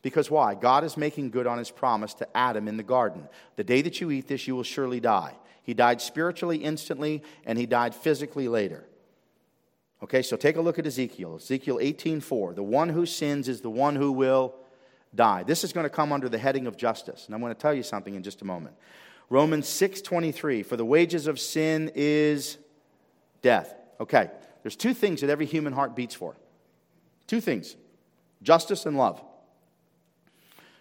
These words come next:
You agree with that? <clears throat> It's true. How do you know that? Whether you're a Christian or not, it doesn't matter. I don't know anyone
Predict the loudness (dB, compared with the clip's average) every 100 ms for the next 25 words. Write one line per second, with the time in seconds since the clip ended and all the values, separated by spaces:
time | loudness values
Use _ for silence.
0 | _ -2 0 2 0 -2 -6 -20 _ _
1 | _ _ -6 -6 -8 -18 -4 -2 -2 -10
2 | -20 _ _ _ _ _ _ _ _ _
3 | _ _ _ -2 0 0 0 -4 -12 -20
4 | _ _ _ _ _ _ _ _ _ _
5 | _ _ _ _ _ _ _ _ _ -14
6 | 6 6 6 0 -2 -4 -2 0 0 0
7 | -6 -4 -4 -6 -10 _ _ _ _ _
8 | _ _ _ _ 2 4 4 2 0 0
9 | -2 -6 -12